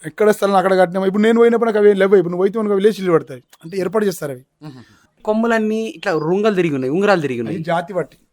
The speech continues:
Speaker 2: అవి తట్టుకోవడం అట్లా ఏం జరగదు?
Speaker 1: అట్లని కాదు, తట్టు-, ఇప్పుడు అవి ఎంత చిన్నగా ఉన్నది, అంత పెద్ద దాని హెడ్ ఉన్నది అంది.
Speaker 2: ఆ.
Speaker 1: మనకు అనిపిస్తుంది బరువు, అది బరువు కాదు అనిపిస్తుంది.
Speaker 2: ఆ.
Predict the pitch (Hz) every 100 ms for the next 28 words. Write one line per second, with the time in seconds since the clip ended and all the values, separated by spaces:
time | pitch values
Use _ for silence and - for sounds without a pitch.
0 | _ 208 226 - _ - - - 254 247
1 | 233 214 196 180 151 147 160 208 196 180
2 | 151 - 143 135 _ - 214 240 240 226
3 | 233 220 220 214 220 214 190 226 226 214
4 | 208 208 _ - 185 208 208 208 202 190
5 | 185 175 170 - 185 185 214 175 143 131
6 | - 131 107 - 185 208 214 208 180 202
7 | 220 185 185 214 190 185 190 160 147 123
8 | _ 151